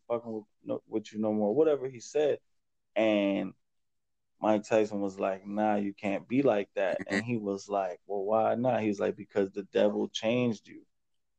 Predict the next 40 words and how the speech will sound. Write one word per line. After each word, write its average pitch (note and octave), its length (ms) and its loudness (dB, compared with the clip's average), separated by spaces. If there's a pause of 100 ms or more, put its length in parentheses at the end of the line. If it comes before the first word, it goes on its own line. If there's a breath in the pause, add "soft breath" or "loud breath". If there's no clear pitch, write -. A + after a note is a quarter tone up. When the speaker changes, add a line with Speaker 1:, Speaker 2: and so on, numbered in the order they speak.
Speaker 1:
The G#2 140 2
minute C#3+ 500 4 (200)
you C3+ 260 4
change C3+ 600 0
Speaker 2:
Mm. - 20 0
Speaker 1:
how A#2+ 160 4
you A#2 340 2
are B2+ 400 4
because B2 460 -4
of A#2+ 120 -4
that, C3 300 2
because G#2+ 340 -2
of G#2+ 80 -6
somebody A2+ 640 -2
or G2 160 -2
how G#2+ 180 -4
they G#2+ 180 2
acting G#2+ 320 0
Speaker 2:
That's G#2+ 120 -2
Speaker 1:
or G2+ 80 -6
Speaker 2:
deep, - 20 0
Speaker 1:
whatever," A2 300 4
Speaker 2:
bro. D#2 260 0 (120)
Speaker 1:
he's - 60 -
Speaker 2:
That's G#2+ 120 6
Speaker 1:
like, A#2 140 8
Speaker 2:
deep. E2 220 4
Speaker 1:
"The G#2+ 60 0
devil A2+ 320 2
won A#2 320 0 (260)
because F#2+ 460 -6
you A2 180 -2
changed G#2+ 560 -2
who G#2 120 0
you G2+ 140 -4
Speaker 2:
That's G#2+ 240 4
just E2 160 4
Speaker 1:
were." - 60 -20
Speaker 2:
deep. G2+ 220 6 (300 loud breath)
So, B2+ 400 12